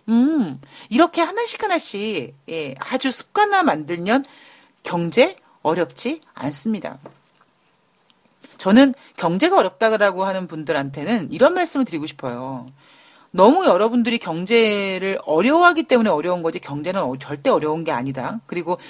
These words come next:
그러다고 자꾸 여러분들이 어렵다, 어렵다라고 하면 할수록, 예, 더 어려운 단어만 들어오고 무슨 얘기인지 이해가 안 되고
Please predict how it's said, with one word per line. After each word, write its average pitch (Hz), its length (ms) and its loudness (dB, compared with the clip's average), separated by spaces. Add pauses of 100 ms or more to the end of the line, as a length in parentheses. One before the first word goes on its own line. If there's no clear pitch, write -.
(220)
그러다고 226 280 4
자꾸 202 200 -4
여러분들이 208 440 2
어렵다, 226 760 2
어렵다라고 165 960 -2
하면 262 300 0
할수록, 165 600 -2 (300)
예, 135 300 -10 (440)
더 175 480 4 (140)
어려운 233 480 8
단어만 156 440 -6
들어오고 135 540 -10 (200)
무슨 262 400 0
얘기인지 202 360 0
이해가 143 220 -6
안 127 180 -6
되고 120 380 -14